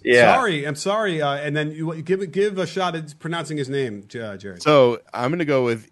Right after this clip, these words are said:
Speaker 3: Jormanrik Gudum. Apologies if I got that wrong. I think I did a pretty decent job at that. So
Speaker 2: Yeah.
Speaker 3: two questions. Chance Luka and K P win the ship together, Slava Ukraini. And then thoughts on Svi Mykhailiuk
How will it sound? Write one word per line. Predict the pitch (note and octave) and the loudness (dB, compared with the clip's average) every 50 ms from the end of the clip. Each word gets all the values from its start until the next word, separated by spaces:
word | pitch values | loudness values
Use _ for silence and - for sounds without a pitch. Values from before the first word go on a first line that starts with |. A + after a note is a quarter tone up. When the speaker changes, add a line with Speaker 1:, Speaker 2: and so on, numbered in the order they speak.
| - | -8
Speaker 3:
Jormanrik | - B2+ C3+ C3 B2 A2+ A2 A2 A2+ B2 B2+ C#3+ C#3+ D3+ D3 - - F#2+ | -2 0 0 0 0 0 -2 -2 -2 -2 -2 -2 -2 -2 -4 -6 -16 -12
Gudum. | G#2 A2 A2 F#2+ F#2 F#2 A2 C#3 D3 - _ _ _ _ _ _ _ _ _ _ _ - | -6 -6 -4 -4 -4 -6 -6 -8 -10 -12 _ _ _ _ _ _ _ _ _ _ _ -8
Apologies | A2+ A#2+ A#2 G#2 G2+ G2+ F#2+ F#2 G2 G2+ | -2 -2 0 0 0 -4 -6 -12 -12 -10
if | F2+ | -10
I | E2+ | -8
got | F2 F2 E2+ | -8 -8 -8
that | - D2 D#2+ | -8 -10 -10
wrong. | E2+ D#2 D#2 F2+ A#2 | -8 -8 -8 -8 -8
I | C3 | -8
think | - - A#3+ | -8 -8 -10
I | - | -10
did | - - D#2+ | -10 -10 -14
a | D2 | -16
pretty | - - G2 E2 D2 | -14 -12 -12 -12 -12
decent | - D#2 - G2+ F2+ | -12 -16 -16 -16 -16
job | F2 E2 C#2+ C#2 - | -16 -14 -14 -14 -14
at | - - | -14 -10
that. | F2 F2 E2+ E2 | -10 -10 -10 -10
So | A2+ | -10
Speaker 2:
Yeah. | A#2+ C3+ | -12 -10
Speaker 3:
two | - G3+ G#3+ | -6 -6 -6
questions. | G3 - - D3 C3 - - B2+ A#2 A#2+ C#3 D3 - - _ _ _ _ _ _ _ | -6 -4 -2 -2 -2 -2 -2 -6 -6 -6 -6 -10 -12 -14 _ _ _ _ _ _ _
Chance | - - E3 E3 F3+ F3+ - - | -8 -4 -2 -2 -2 -2 -6 -6
Luka | A#2+ B2+ D3 E3 D3+ E3 D3+ B2 | -2 0 0 0 0 0 -2 -2
and | A#2+ A2 - | -4 -8 -10
K | - - C3 B2 A2+ | -8 -6 -6 -6 -6
P | - - B2 A#2+ A#2 | -6 -6 -4 -4 -4
win | G#2 G2 G2+ G#2+ A2 | -4 -4 -4 -4 -4
the | G#2+ G2+ | -6 -8
ship | - - B2+ G#2+ - | -8 -8 -8 -8 -8
together, | - G#2+ E2 F#2 F2+ F2 F#2 G#2+ A#2 | -10 -12 -8 -8 -8 -6 -6 -8 -8
Slava | - - - F#2+ F2+ F2+ F#2+ A2 | -10 -10 -8 -6 -6 -6 -6 -6
Ukraini. | A2+ B2+ A#2+ - A#2 F2+ F2 F#2+ G#2 B2 - _ _ _ _ _ _ _ - | -8 -8 -8 -6 -6 -6 -6 -6 -10 -10 -12 _ _ _ _ _ _ _ -8
And | A2 A#2 A2+ A2 | -6 -6 -4 -2
then | A2+ A2 A2 G#2+ G#2+ G#2+ G#2+ F#2+ | 0 0 0 0 -2 -4 -6 -10
thoughts | - - A#2+ A#2+ B2 C3 B2+ - - | -8 -4 0 0 0 0 -2 -6 -10
on | - G#2 G#2+ G#2+ G#2 G2+ G2 G2+ G2 | -8 -6 -4 -4 -4 -4 -6 -8 -8
Svi | - - - - A#2 A2+ | -10 -10 -8 -6 -6 -4
Mykhailiuk | G#2+ G#2+ G#2 G2+ G2+ - G#2 G2 G2 G2 F#2+ G2 F#2+ _ | -4 -4 -6 -6 -6 -6 -4 -4 -2 -4 -4 -6 -10 _